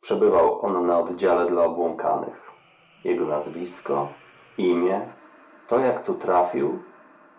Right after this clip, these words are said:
oraz ile ostatnich lat spędził przywiązany do łóżka w izolatce. Wszystko to zapisano jednym zwrotem. N N.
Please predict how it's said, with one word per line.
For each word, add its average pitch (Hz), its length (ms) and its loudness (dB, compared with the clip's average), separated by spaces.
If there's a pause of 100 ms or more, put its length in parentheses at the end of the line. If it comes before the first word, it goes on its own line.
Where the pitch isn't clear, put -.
(260)
oraz - 420 -4
ile 170 280 4
ostatnich 117 640 -2
lat 107 280 0
spędził 92 540 -2
przywiązany 90 720 -2
do 90 80 0
łóżka 90 380 0
w 85 140 -6
izolatce. 98 840 -4 (840)
Wszystko - 540 0
to - 520 0
zapisano 90 600 -4
jednym 107 520 -2
zwrotem. 92 680 -4 (600)
N 104 280 2
N. - 320 -2